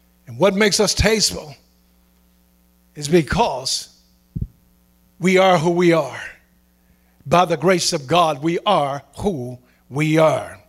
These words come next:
So Paul says, "Though we be many, communion reminds us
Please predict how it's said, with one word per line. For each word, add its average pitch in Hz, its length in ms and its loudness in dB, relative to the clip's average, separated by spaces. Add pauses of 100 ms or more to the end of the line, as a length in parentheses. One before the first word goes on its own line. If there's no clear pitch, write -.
(880)
So 311 160 2
Paul 311 260 4
says, 254 220 -2
"Though 302 640 2
we 262 160 -4
be 254 120 -2
many, 196 540 -2 (840)
communion 277 600 -2
reminds 269 600 -2
us 139 520 -8